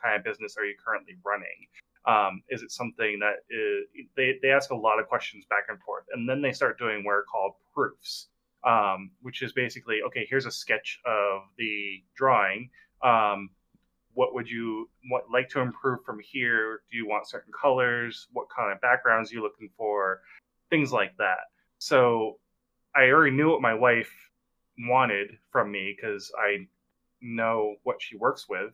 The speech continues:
So I said, "If we're going to do a logo, it needs to be eight-bit because this is more video game focused than anything else.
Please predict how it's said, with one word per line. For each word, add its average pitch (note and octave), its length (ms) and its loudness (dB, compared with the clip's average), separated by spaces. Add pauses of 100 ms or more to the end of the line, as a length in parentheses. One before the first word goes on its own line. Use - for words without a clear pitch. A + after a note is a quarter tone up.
(300)
So - 160 0
I A#2 60 6
said, A2 440 2
"If C3+ 180 -2
we're C#3+ 120 0
going C#3+ 180 2
to D3+ 80 0
do D3 140 2
a - 20 6
logo, A2+ 400 2
it A2 120 -8
needs A2+ 240 -10
to - 80 -20
be B2 180 -2
eight-bit A2+ 480 -2 (160)
because A2+ 540 -2
this - 200 -12
is A2 560 -4
more A2+ 300 -2
video B2 260 2
game A2 280 -4
focused G#2 520 -8
than G#2 220 -2
anything G#2 380 -6
else. F#2+ 460 -10